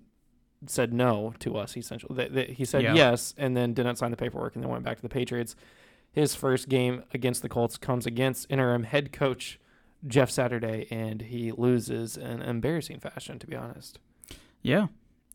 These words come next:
Speaker 2: I mean, it was, it was a battle of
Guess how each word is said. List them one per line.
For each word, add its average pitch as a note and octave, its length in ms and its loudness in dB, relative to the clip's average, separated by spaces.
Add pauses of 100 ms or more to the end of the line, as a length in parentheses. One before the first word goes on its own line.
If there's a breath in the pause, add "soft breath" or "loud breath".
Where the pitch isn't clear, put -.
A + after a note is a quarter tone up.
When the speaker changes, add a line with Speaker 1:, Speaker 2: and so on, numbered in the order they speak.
(100)
Speaker 2:
I B2+ 140 0
mean, A#2+ 480 4 (100)
it C3+ 220 -2
was, C#3 580 0 (640)
it C#3+ 120 2
was B2 140 2
a A#2+ 60 2
battle B2+ 500 4
of A#2 240 0